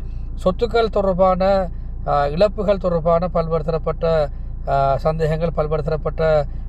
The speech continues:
விடயங்களை கருத்தில் கொண்டு அவர்கள் ஒத்துழைப்பை வழங்காத ஒரு நிலைமை காணப்படுகின்றது. இந்த இடத்திலே நாங்கள், அ, முப்படைகள், அது போன்று அனர்த்த முகாமைத்துவ நிலையம்,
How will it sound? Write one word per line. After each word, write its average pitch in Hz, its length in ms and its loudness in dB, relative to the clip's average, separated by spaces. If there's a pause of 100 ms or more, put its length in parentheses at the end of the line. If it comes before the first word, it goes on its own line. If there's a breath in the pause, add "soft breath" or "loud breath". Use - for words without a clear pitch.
(140)
விடயங்களை 233 500 4
கருத்தில் 175 340 0
கொண்டு 147 300 -2
அவர்கள் 151 300 -2
ஒத்துழைப்பை 170 640 0
வழங்காத 208 440 4
ஒரு 190 100 0
நிலைமை 156 280 -4
காணப்படுகின்றது. 147 640 -4
இந்த 214 480 6
இடத்திலே 226 480 2
நாங்கள், 208 460 -2
அ, 160 360 2
முப்படைகள், 170 640 -2
அது 156 160 -2
போன்று 165 640 -2
அனர்த்த 165 320 -2
முகாமைத்துவ 160 880 2 (140)
நிலையம், 170 400 2